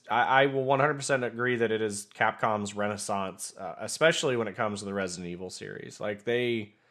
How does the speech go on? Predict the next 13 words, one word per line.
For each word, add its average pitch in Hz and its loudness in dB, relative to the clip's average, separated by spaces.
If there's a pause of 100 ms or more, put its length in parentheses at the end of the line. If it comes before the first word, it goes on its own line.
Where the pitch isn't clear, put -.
(680)
brought 151 10
it 135 2
back 135 4
to 139 0
a 120 4
place 113 0 (120)
of, 101 -2 (2250)
a 143 6
lot 185 10
of 349 2
people 175 0
didn't 139 2
think 127 0